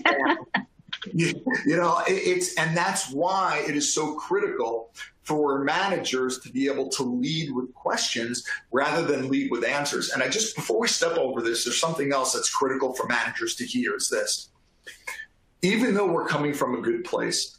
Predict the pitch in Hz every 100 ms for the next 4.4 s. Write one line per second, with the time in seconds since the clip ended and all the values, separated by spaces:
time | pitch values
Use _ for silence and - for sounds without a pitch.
0 | _ 131 127 123 131 143 143 127 127 120
1 | 123 117 117 113 110 113 110 - 107 110
2 | 120 - - _ _ - 120 127 123 123
3 | 120 120 110 110 - - 113 104 - -
4 | 110 - - -